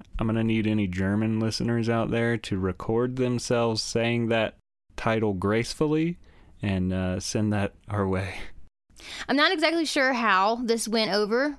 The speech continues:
Speaker 2: because turning and braking for the most part was still a pretty big problem. And it's ballet, so.
Speaker 1: So on these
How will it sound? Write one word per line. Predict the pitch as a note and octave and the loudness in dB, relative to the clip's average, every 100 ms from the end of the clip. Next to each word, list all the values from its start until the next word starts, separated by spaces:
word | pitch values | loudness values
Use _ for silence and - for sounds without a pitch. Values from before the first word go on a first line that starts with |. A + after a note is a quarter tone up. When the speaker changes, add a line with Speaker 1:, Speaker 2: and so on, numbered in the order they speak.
| - | -6
Speaker 2:
because | A3 A#3 G#3 G3 | -2 0 0 -2
turning | - G#3+ G#3+ G#3+ G#3+ | -2 0 2 2 0
and | G3 G3 | 0 0
braking | G#3 G3+ A3 G#3 | 0 0 0 -2
for | G#3 | -2
the | G3 | -2
most | G3 G3 - | 0 -2 0
part | G#3 | 0
was | - F#3 | 0 -2
still | - G3+ G3+ | -2 0 0
a | - | -2
pretty | G3+ F#3+ | -2 -2
big | F#3+ F3 - - | -2 -4 -10 -6
problem. | - F#3 B3+ D#4 F4+ - - _ - | -2 0 0 0 -2 -6 -16 _ -6
And | G#3 G3 | -4 -4
it's | - | -6
ballet, | - F3 F3+ F3+ G3+ G3+ G3+ C4 D4+ D4 | -6 -4 -2 -2 -2 -2 0 -2 -2 -2
so. | - F3+ G#3+ G3 F#3 G3 - - - - - - - | -2 0 0 2 0 -2 -4 -8 -20 -20 -20 -20 -20
Speaker 1:
So | - A#2+ A2 G#2+ | -4 0 2 2
on | A2+ B2 B2+ | 2 2 2
these | B2+ B2 A#2+ A2+ - | 2 2 2 0 -4